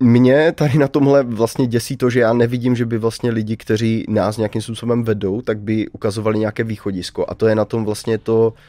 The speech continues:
že pořád jdeme hlouběji a hlouběji do toho problému a zároveň vidíme, že ti ostatní jako nějak to jejich kroky a kova-, chování třeba vůbec neovlivňuje, jo?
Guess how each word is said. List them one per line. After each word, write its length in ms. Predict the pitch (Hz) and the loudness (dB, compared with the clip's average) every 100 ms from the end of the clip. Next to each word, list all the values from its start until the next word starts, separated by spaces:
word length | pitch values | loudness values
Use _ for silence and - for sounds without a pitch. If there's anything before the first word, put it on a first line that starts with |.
| - - | -20 -8
že 120 | 117 | -6
pořád 320 | - 131 143 | 0 0 2
jdeme 360 | 139 143 143 127 - - - | 2 2 2 0 -8 -20 -10
hlouběji 500 | 98 117 127 139 151 | -2 2 2 4 2
a 60 | 120 | 0
hlouběji 480 | 101 104 101 117 127 | 0 0 0 0 -2
do 100 | 110 | 0
toho 180 | 139 | 0
problému 680 | 135 107 92 90 87 92 170 - - - - - | 0 -4 -2 -2 -2 -2 -4 -8 -20 -20 -18 -6
a 200 | 95 98 | -2 0
zároveň 460 | 110 123 143 131 | 2 2 2 0
vidíme, 400 | 110 113 127 135 | 0 -2 0 0
že 220 | 123 123 - - | 2 0 -2 -10
ti 140 | - | -8
ostatní 680 | - 110 123 120 135 139 143 135 - _ _ _ | -6 -4 -4 -2 0 0 0 -4 -16 _ _ _
jako 320 | 113 110 135 113 _ - - | -4 0 0 0 _ -12 -2
nějak 380 | 113 123 139 - | 2 2 0 2
to 100 | 135 | 4
jejich 340 | 120 151 - | 4 4 0
kroky 580 | - 117 - 131 131 127 - | 0 0 2 2 2 -2 -6
a 100 | 101 | -8
kova-, 440 | - 113 113 110 | -4 -4 0 -2
chování 500 | - 117 117 117 120 | 0 0 2 2 -2
třeba 240 | 117 113 113 | -4 -4 -4
vůbec 320 | 110 110 110 | -2 -2 0
neovlivňuje, 680 | 110 - 101 95 76 76 78 - - | 0 -2 -2 -4 -8 -10 -12 -12 -6
jo? 200 | 92 | -4